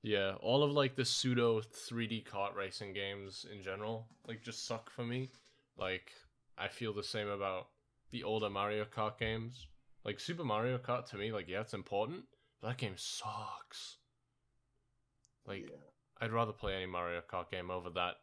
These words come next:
Speaker 1: and Super Circuit. Even sixty-four, which is so dated. Or even Double Dash, which is really unbalanced. Or D S, which had really, which was really, really unbalanced. Or Wii, which was really unbalanced. Honestly, I'd just rather play Mario Kart eight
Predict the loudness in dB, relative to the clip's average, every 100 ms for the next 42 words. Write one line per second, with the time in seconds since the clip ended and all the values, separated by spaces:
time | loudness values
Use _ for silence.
0 | -8 -6 -6 -6 -6 -4 -6 -6 -6 -2
1 | 0 0 -2 -6 -6 -2 -2 -4 -8 -8
2 | -4 0 0 0 0 0 -4 -8 _ _
3 | _ _ _ _ -20 -4 0 2 2 2
4 | 2 4 4 4 2 -2 -8 -8 -4 -2
5 | 0 0 2 2 2 2 0 0 0 -2
6 | -4 _ _ -20 -20 _ -8 -2 2 2
7 | 2 -2 -6 -6 -6 -2 -2 -2 -8 -10
8 | -2 2 2 2 -2 -8 _ _ _ _
9 | -8 -6 -6 -8 -8 -2 2 2 2 2
10 | 2 2 0 2 2 2 -2 -6 -8 -2
11 | 0 0 -2 -6 -6 -6 -2 0 0 0
12 | -2 -2 -6 -10 _ 0 2 0 0 0
13 | -2 -2 -2 -2 -2 -2 -2 -2 -4 -4
14 | -2 -2 -6